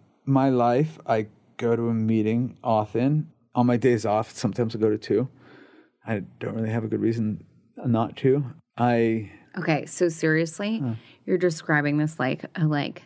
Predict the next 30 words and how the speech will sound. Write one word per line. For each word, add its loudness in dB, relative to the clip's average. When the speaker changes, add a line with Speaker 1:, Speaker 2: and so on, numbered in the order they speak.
Speaker 2:
living 2
at -4
home 2
with -2
your 0
parents. 0
Speaker 1:
It's -16
pretty -4
dope. -4
Speaker 2:
So -2
dope. -4
Speaker 1:
That's -8
really 0
good. -2
I -2
love 0
Speaker 2:
You 2
Speaker 1:
it. 0
Speaker 2:
ride 2
Speaker 1:
I 4
used 2
Speaker 2:
bikes -8
Speaker 1:
to 0
Speaker 2:
in 4
Speaker 1:
make 2
s-, 2
Speaker 2:
L 0
A. 2
Speaker 1:
I 2
u-, 0